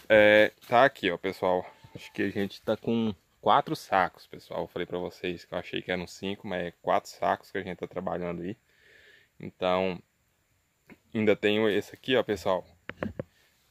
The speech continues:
Vou mostrar pra vocês, isso aqui é de milho. Então, é uma silagem de milho aí, pra quem acompanha a gente também. A gente acabou misturando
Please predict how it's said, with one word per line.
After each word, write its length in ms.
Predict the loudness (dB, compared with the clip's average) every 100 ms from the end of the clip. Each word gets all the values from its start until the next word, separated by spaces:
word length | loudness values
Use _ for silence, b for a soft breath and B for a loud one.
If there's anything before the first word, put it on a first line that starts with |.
| -20 -12
Vou 140 | -8
mostrar 200 | -4 -4
pra 120 | -4
vocês, 340 | -6 -4 -8 -6
isso 100 | -10
aqui 200 | -2 -2
é 40 |
de 140 | 0
milho. 480 | 0 0 0 -4 -8
Então, 440 | -14 -10 -6 -6 -8 _
é 100 | -8
uma 140 | -8
silagem 520 | -8 -8 0 0 0
de 120 | -6 -6
milho 340 | -4 -4 -4
aí, 180 | -4 -4
pra 140 | -6
quem 140 | -6 -8
acompanha 460 | -6 -8 -4 -2
a 60 | -2
gente 220 | -4 -10
também. 400 | -8 -6 -4 -6 -12 b b b b _
A 80 | -8
gente 280 | -8 -6
acabou 420 | -10 -6 -4 -2 -4
misturando 720 | -6 -6 -2 -2 0 -2